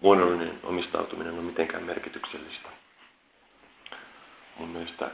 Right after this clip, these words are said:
sillä ei ole todellista merkitystä buddhalaisuuden tai sasenin harjoittamisen kannalta, että onko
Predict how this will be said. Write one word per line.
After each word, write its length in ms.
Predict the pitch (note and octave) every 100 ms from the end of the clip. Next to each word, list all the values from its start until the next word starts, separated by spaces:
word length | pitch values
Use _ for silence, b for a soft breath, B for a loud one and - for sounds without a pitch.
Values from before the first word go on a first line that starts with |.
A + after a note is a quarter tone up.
| -
sillä 200 | E2+ E2
ei 60 |
ole 80 | E2
todellista 440 | E2 E2 E2 D#2 E2
merkitystä 600 | E2 - - - - - - - _ _ -
buddhalaisuuden 640 | F2 F2 E2 D#2+ E2 E2
tai 140 | - E2+
sasenin 380 | F#2 F#2 F#2 F2
harjoittamisen 560 | E2+ E2+ E2+ F2 F2
kannalta, 420 | F2 F2 E2+ F2
että 160 | E2+ -
onko 300 | E2+ E2+ E2